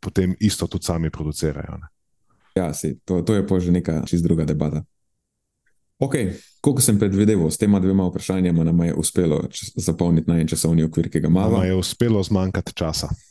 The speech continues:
Speaker 2: Nama je uspelo zmanjkati časa, ja. Eh, drugače pa mogoče teaser za naslednjič.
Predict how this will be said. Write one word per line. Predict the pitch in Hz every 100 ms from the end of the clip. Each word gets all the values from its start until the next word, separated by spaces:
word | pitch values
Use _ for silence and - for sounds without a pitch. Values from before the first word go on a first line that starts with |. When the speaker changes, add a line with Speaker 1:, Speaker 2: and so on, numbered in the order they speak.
| -
Speaker 2:
Nama | 92 92
je | 87
uspelo | 90 - 101 92
zmanjkati | 95 92 90 -
časa, | 85 90 85
ja. | 82 85 - - - - _ _ -
Eh, | 87 82 82 87
drugače | 90 87 113 -
pa | 98
mogoče | 92 110 104 -
teaser | 139 120 92
za | 90
naslednjič. | 87 85 104 87 82 -